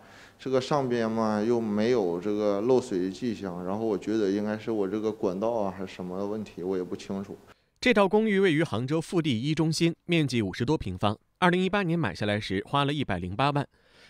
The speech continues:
Speaker 2: 李先生告诉记者，房子是买来投资的，所以收房后他没怎么来过。自己是做生意的，最近资金比较紧张，就想卖掉这套房子周转一下。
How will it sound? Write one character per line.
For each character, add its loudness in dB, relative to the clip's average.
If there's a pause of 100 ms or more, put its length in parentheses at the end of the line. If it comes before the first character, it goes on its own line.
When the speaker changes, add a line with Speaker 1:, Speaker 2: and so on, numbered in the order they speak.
(100)
Speaker 2:
李 6
先 6
生 4
告 2
诉 -2
记 2
者， 0 (200)
房 4
子 2
是 0
买 -2
来 -2
投 -4
资 2
的， 0 (140)
所 2
以 4
收 2
房 -2
后 0
他 -2
没 2
怎 -2
么 -4
来 -4
过。 0 (420)
自 4
己 4
是 4
做 4
生 0
意 0
的， -2 (180)
最 4
近 2
资 4
金 2
比 -2
较 0
紧 -4
张， 2 (300)
就 8
想 2
卖 2
掉 2
这 -2
套 0
房 -4
子 0
周 4
转 -4
一 -14
下。 -4